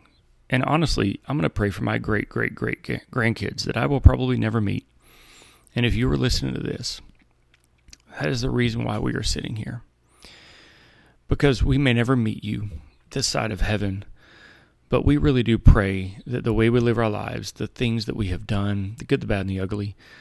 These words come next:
um, will be a guiding light for you in your life. And maybe you will be able to live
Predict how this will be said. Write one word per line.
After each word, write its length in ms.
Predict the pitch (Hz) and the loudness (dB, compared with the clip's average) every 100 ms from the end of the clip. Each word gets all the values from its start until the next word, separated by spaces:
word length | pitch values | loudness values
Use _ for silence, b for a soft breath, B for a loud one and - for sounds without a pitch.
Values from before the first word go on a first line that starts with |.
| B B B B B _ | B B B B B _
um, 540 | - 104 92 92 104 - _ | -6 -4 -4 -6 -10 -16 _
will 120 | 120 | -2
be 420 | 117 131 127 120 - | 2 2 2 0 -4
a 80 | 107 | -6
guiding 420 | 110 104 113 107 | -2 0 0 -2
light 360 | 107 98 110 107 | -2 -4 -2 -2
for 120 | 107 | -2
you 420 | 95 98 98 95 b b b _ _ - | -2 -2 -2 -6 b b b _ _ -2
in 140 | 117 | 2
your 120 | 107 101 | 2 2
life. 540 | 110 - - - - - _ _ | -2 -4 -6 -8 -10 -14 _ _
And 160 | 104 101 | -8 -4
maybe 240 | 107 107 104 98 | -2 0 0 2
you 200 | 113 113 | 2 4
will 300 | 107 95 B B B B B - | 4 2 B B B B B 4
be 120 | 123 | 6
able 180 | 120 123 | 6 4
to 140 | 107 | 4
live 500 | 110 113 107 98 | 6 6 6 2